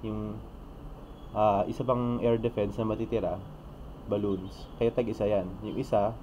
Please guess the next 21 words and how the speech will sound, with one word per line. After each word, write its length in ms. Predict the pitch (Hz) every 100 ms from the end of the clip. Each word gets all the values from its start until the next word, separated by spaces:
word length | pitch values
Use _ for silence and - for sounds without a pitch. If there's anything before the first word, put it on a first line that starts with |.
| - - -
sa 80 |
dragon, 560 | 98 107 120 104 95 117 120 - - - - 87
yung 80 |
isa 240 | 92 120 98
sa 100 | 95
kidlat, 400 | - - 95 90 98 - - - - - - - - -
yung 80 | 101
isa 320 | 120 104 87 95 - - - - -
sa 400 | 104 85 65 76 - - - - - - - - - - - -
mga 160 | 104
balloons 640 | 101 104 110 95 95 - - - - - - - - - -
or 160 | - 107
hugs. 560 | 107 101 92 85 - -
Gumagana 480 | 104 101 101 101
rin 160 | 98 95
sa 240 | - 98
hugs. 240 | 90 92 - - - - - 107
Problema 320 | 107 104 101
lang 80 | 95
spring 320 | - 90 90 -
trap. 160 | 95